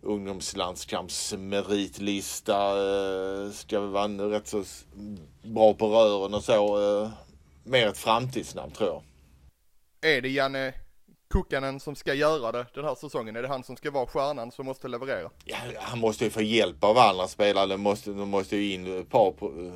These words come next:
Speaker 1: stora värvningar till tror jag. Han kan ju inte göra underverk själv, men, eh, kan man få, eh, i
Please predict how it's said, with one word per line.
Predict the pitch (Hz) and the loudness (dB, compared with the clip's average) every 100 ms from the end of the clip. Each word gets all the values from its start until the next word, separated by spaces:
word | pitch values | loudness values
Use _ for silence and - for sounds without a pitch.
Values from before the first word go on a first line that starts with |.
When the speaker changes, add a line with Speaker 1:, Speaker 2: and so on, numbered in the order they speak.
| 85 | -14
Speaker 1:
stora | - 113 107 90 | -6 0 2 2
värvningar | 85 95 95 80 | 2 0 0 -6
till | - 98 67 | -6 -8 -8
tror | - 82 | -8 -8
jag. | 80 | -6
Han | 92 | -8
kan | 82 101 | -6 -6
ju | |
inte | 104 101 | -4 -2
göra | 95 90 92 | 0 2 0
underverk | 90 90 90 85 87 | -2 -4 -4 -2 -4
själv, | - 117 76 73 | -2 -2 -2 -4
men, | 87 87 87 - - - - - - | -8 -10 -12 -18 -20 -20 -20 -14 -4
eh, | 104 101 95 92 | 0 2 2 0
kan | 117 104 | 2 4
man | 104 | 2
få, | 117 120 92 87 | 6 6 8 4
eh, | 95 101 110 123 123 127 - - - - - - - - - - - - - - 101 | 2 2 2 0 -2 -6 -12 -20 -20 -20 -20 -20 -20 -20 -20 -20 -20 -20 -20 -12 -4
i | 117 117 110 | -2 -2 -4